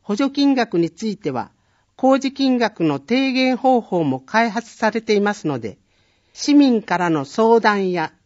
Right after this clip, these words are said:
事業規模への適切なアドバイスができるよう、調査研究を進め、より実情に合った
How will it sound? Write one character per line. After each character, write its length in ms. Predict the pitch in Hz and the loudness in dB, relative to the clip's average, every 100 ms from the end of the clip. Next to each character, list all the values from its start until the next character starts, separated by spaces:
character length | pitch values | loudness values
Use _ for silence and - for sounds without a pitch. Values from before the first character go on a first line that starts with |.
| - | -16
事 180 | 160 220 | -8 -2
業 240 | 277 285 | 0 0
規 180 | 269 269 | -2 -2
模 180 | 240 220 | 0 2
へ 80 | 175 | 0
の 140 | 143 | -4
適 280 | - 175 254 | -6 -10 -8
切 280 | - 262 240 | -8 -8 -4
な 220 | 226 208 | -4 -4
ア 140 | - 269 | -4 -2
ド 140 | 269 | -2
バ 160 | 226 202 | 0 -2
イ 60 | |
ス 180 | 185 175 | -2 -6
が 120 | 147 | -6
で 140 | 139 160 | -4 -6
き 140 | 220 | -4
る 160 | 190 160 | -2 -2
よ 220 | 127 107 | -2 -8
う、 40 | _ _ _ _ _ - | _ _ _ _ _ -4
調 220 | 269 277 | 0 2
査 160 | 277 262 | 2 0
研 280 | 294 254 | 0 0
究 260 | 226 196 175 | -2 -2 -2
を 80 | 139 | -2
進 280 | - - 160 | -6 -4 -2
め、 200 | 143 - _ _ _ _ _ - | -2 -8 _ _ _ _ _ -2
よ 160 | 202 | 2
り 200 | 226 269 180 | 2 0 -4
実 380 | 185 - 277 | -10 -6 0
情 140 | 269 262 | 4 4
に 160 | 254 | 4
合 60 | 247 | 2
っ 60 | 247 - | 0 -6
た 220 | 147 - | -8 -8